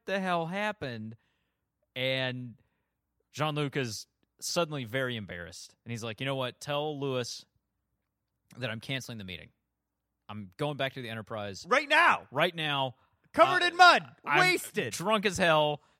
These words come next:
Speaker 1: uh, but I'm going back to the Enterprise. It, it's leaving orbit soon. Uh, I gotta go. I know that's where I belong, you know? So he's made up his mind.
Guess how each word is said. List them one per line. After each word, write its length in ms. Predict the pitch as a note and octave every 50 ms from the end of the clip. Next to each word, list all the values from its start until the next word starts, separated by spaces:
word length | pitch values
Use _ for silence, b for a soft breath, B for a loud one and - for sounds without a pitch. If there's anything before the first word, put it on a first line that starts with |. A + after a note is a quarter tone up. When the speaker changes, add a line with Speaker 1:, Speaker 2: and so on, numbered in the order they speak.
| b -
Speaker 1:
uh, 240 | C#3 C#3 C#3 C3+ C3+
but 200 | A#2+ B2 C#3+ C3+
I'm 140 | D3 D3+ D3
going 220 | D3+ D#3+ D#3 D3
back 140 | C#3+ C3+ B2
to 60 | A#2
the 100 | A#2 A2
Enterprise. 540 | G#2+ G#2 F#2+ - G2+ F#2+ F#2 F#2+ F2 - - G#2
It, 220 | A2 A2+ A2+ - _
it's 240 | A#2 A#2 G2+ - C#3
leaving 300 | C#3+ D3+ D3+ C#3+ D3 C#3
orbit 280 | C#3 C3+ B2+ C3+ B2+
soon. 360 | - - C3+ C3 B2+ B2+ B2
Uh, 520 | A#2 A2+ A2+ A2 A2 A2 G#2+ G#2+ G#2+ G#2+ - -
I 80 | B2 A#2+
gotta 180 | B2 A#2 A#2
go. 120 | A2 A2+ -
I 140 | B2 D3
know 320 | D#3 C#3+ C#3+ D3+ D#3+ E3 D#3
that's 260 | C#3+ C3+ B2 - -
where 180 | C3 C3 A#2+ A2
I 100 | G#2+ A2
belong, 340 | F#2+ G#2 F2+ F2 F2 E2+ _ _ _ _ _
you 120 | - - F2+
know? 200 | F2 F2 F#2+ _ _ _ _ _ _ _ _ _ _ _ _ _ _ _ _
So 200 | - - C#3 C3
he's 160 | C#3+ E3 C#3
made 160 | D3+ D3 D3 C#3+
up 100 | C3+ -
his 140 | C3+ A#2
mind. 460 | A2 A#2 A2 G#2+ G#2 G#2 G#2 G2+ F#2